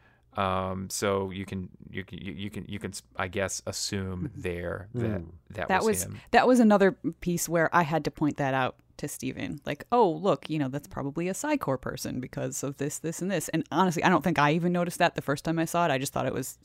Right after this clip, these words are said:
Speaker 2: somebody who happened to be dressed in black. I didn't, I didn't put together the Psy Corps thing until Bester, until this episode, the first time through, and was just like,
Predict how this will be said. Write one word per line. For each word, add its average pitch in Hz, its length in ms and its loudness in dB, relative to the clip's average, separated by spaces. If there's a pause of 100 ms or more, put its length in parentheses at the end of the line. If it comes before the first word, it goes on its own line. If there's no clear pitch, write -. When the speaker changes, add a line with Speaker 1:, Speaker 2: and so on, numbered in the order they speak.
(220)
Speaker 2:
somebody 139 480 -2
who 131 320 -2
happened 135 280 -4
to - 20 -8
be 120 80 -6
dressed 120 240 -6
in - 100 -8
black. 127 280 -6
I 135 60 -6
didn't, - 320 -10 (280)
I 170 80 6
didn't 165 160 6
put 143 120 0
together 120 260 0
the 127 80 -8
Psy 123 200 -2
Corps 120 200 -4
thing 117 300 -4 (260)
until 160 760 2 (240)
Bester, 135 560 0 (140)
until 170 240 2
this 156 140 2
episode, 135 500 4
the - 80 -4
first - 240 -2
time 123 200 -2
through, - 360 -6 (200)
and - 200 -4
was 143 100 -6
just - 140 -6
like, 151 120 -6